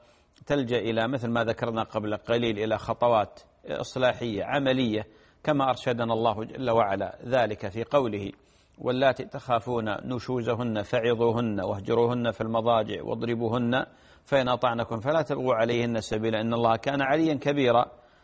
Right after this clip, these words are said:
وإن خفتم شقاق بينهما فابعثوا حكما من أهله وحكما من أهلها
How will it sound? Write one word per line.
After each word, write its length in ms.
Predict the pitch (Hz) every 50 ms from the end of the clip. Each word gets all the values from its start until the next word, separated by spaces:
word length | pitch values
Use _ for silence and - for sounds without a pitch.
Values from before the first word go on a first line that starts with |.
| _ _ -
وإن 260 | - 143 151 156 151 139
خفتم 420 | - - 190 - - - 156 143
شقاق 640 | 123 - 151 143 - 151 147 139 127 - 135 131
بينهما 680 | 123 117 123 123 120 117 117 113 104 104 104 101 104 107
فابعثوا 480 | 110 - 165 156 143 123 123 117 123 120
حكما 460 | - 160 165 - - 135 135 135 127
من 220 | 123 120 117 110
أهله 380 | 82 110 113 110 110 107 107 101
وحكما 520 | 101 104 104 147 151 - 147 135 135 131
من 220 | 127 127 127 120 117
أهلها 400 | 120 113 110 107 107 107 101